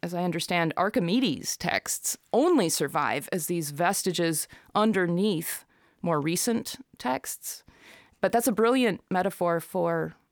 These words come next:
the way geologists see that there's all of these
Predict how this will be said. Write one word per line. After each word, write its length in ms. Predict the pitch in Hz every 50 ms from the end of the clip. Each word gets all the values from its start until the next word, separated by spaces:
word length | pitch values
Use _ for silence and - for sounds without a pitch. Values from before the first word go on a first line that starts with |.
| _
the 100 | - 185
way 240 | 175 160 175 170 170
geologists 680 | 165 160 - 165 165 160 160 170 165 - 165 160 156 -
see 460 | - - - - 233 214 - - - - -
that 120 | - -
there's 220 | - 175 160 160
all 320 | - - 180 175 170 175 175
of 80 | 165
these 280 | 151 175 165 156 - -